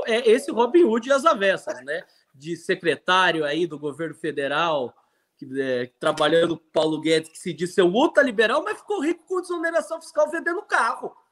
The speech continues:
Grande senhor Salim Matar. Então, acho que assim, pensando na nossa grande diferença, eu acho que a gente entra numa questão aí que eu acho que é muito importante a gente pontuar,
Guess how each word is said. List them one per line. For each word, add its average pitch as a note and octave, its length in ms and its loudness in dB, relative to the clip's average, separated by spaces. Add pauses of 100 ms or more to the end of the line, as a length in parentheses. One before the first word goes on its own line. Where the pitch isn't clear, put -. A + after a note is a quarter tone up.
(880)
Grande C4 340 0
senhor C#4 300 0
Salim D4+ 220 2
Matar. C#4+ 480 -2 (240)
Então, A#3 240 -6
acho B3+ 140 -8
que C4+ 60 -6
assim, G#3 280 -12 (460)
pensando B3+ 320 0
na A#3+ 120 0
nossa A#3 240 0
grande A3 220 -2
diferença, D#3 460 -2 (200)
eu D3+ 120 2
acho G#3+ 120 2
que A#3+ 80 -4
a G#3 60 0
gente A3+ 220 -4
entra C#4+ 240 4
numa G3 180 0
questão D#3+ 540 0 (500)
aí C#3 280 2
que D#3 140 -8
eu C#3 100 -4
acho C#3 180 -4
que C#3 80 -10
é C3 40 -6
muito G#3 380 0
importante A#2+ 500 -4
a - 20 -18
gente A2+ 140 -10
pontuar, C3+ 520 4